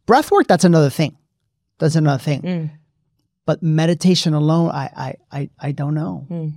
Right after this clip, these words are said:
Speaker 1: And so from love, from love, you're hearing it from me.
Speaker 2: Mm.
Speaker 1: And that's why we push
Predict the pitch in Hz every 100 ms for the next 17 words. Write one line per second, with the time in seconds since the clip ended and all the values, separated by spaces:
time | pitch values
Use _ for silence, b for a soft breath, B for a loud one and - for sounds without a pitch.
0 | - 156 151 170 156 151 - - 175 156
1 | 143 143 165 196 135 143 _ _ _ _
2 | _ _ _ _ _ - 143 143 143 180
3 | 185 147 139 127 139 131 135 - 135 123
4 | 123 135 _ _ _ _ _ _ _ _
5 | _ _ _ _ _ 185 160 156 _ _
6 | _ 160 151 151 170 160 151 156 151 -